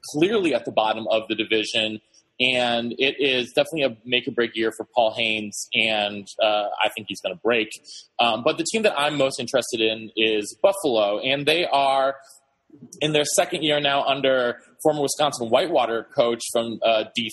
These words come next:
three, a powerhouse, and that is, uh, Lance Leopold. Uh, they went five and seven last year. Most people thought that this was a, uh, definitely an upswing for the program. Unfortunately, they had some very tragic news in the offseason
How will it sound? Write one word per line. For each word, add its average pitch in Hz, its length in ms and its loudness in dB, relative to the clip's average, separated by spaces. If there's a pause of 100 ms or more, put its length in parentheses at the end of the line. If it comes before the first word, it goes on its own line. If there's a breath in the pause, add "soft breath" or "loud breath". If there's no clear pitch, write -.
(140)
three, 120 640 -2
a 107 120 2 (120)
powerhouse, 117 800 0 (360)
and 110 600 0
that 123 260 2
is, 113 560 -2 (140)
uh, 110 120 6
Lance 117 360 -2
Leopold. 110 800 -2
Uh, 117 160 4
they 131 100 -2
went 139 160 -6
five 170 160 2
and 180 80 -4
seven 165 240 0
last 143 320 2
year. 160 220 -2
Most 139 240 0
people 151 200 -4
thought 139 200 2
that 110 140 -8
this 131 180 -2
was 120 400 0
a, 113 340 0 (400 loud breath)
uh, 101 140 2 (200)
definitely 147 360 0
an 123 120 -2
upswing 120 540 0 (100)
for 117 240 4
the 107 140 -6 (100)
program. 104 640 0
Unfortunately, 170 580 0
they 147 40 -2
had 147 160 0
some 120 100 -10
very 123 220 2 (100)
tragic 113 340 0
news 113 240 -2
in 107 120 -4
the 73 40 -2
offseason 101 680 -2